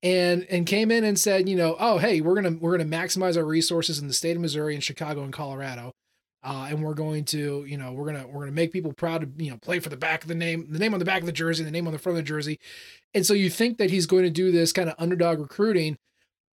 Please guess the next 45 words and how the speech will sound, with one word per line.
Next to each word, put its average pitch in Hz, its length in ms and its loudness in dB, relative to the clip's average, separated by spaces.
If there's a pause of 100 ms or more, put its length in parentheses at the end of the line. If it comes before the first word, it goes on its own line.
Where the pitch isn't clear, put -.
and 180 140 2
then 170 120 4
blammo, 180 600 4
he 185 60 8
comes 190 320 2
in 196 100 4
and 180 80 2
starts - 280 2
<laughs> - 320 0
signing 220 340 0
blue 185 200 4
chippers 180 380 2
right 185 140 2
out 175 160 0
the 160 80 -4
gate. 185 280 2
Like, 156 280 0 (500)
this 269 220 4
just 247 180 4
speaks 220 340 0
to - 80 0
the 170 80 4
type 196 300 -2
of 170 140 0
staff 165 400 -2
that 170 160 -2
he 170 160 -4
has 156 400 -4
as 147 100 -2
far 156 200 -4
as 139 100 -4
recruiting 156 420 -4
acumen. 226 480 -2 (560)
Um, 151 520 -2 (140)
and 160 460 0 (640)
I 180 100 0
mean, 196 300 2 (200)
y-, - 80 -18 (120)
you're, 226 260 2
you're 214 160 6
looking 220 400 4
at 190 120 0
these 202 140 2
classes. - 480 0
L-, 190 100 -8